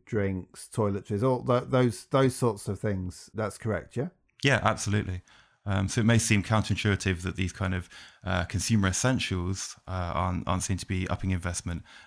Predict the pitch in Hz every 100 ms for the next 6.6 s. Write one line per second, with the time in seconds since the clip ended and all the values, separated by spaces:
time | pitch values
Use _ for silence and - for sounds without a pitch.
0 | - 90 87 87 - 90 - 92 87 -
1 | 87 - 87 92 90 87 90 90 98 90
2 | - 78 - _ _ _ _ - - 156
3 | 151 131 180 160 - 185 180 151 156 156
4 | 143 131 123 117 104 - 139 117 - -
5 | 135 127 113 117 110 110 104 - - 175
6 | 160 - - 98 85 -